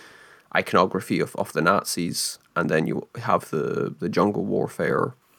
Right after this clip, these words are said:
of, um, of Vietnam. And it's, um, yeah, it, it's a fascinating thing to, to kind of extrapolate that out further and, and talk about something like joy, which leads us to conversations around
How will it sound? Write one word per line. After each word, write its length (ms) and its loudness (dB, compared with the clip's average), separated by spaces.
of, 560 0
um, 500 0
of 160 0
Vietnam. 540 2
And 520 2
it's, 360 -4
um, 440 0
yeah, 160 4
it, 200 -2
it's 140 -8
a 40 -6
fascinating 400 -2
thing 200 -2
to, 120 -4
to 100 -14
kind 160 -2
of 80 -6
extrapolate 480 -2
that 140 2
out 140 -2
further 320 6
and, 100 0
and 140 -6
talk 220 -8
about 160 -2
something 280 -8
like 260 -8
joy, 400 2
which 440 2
leads 200 -4
us 160 2
to 100 -8
conversations 720 0
around 420 -2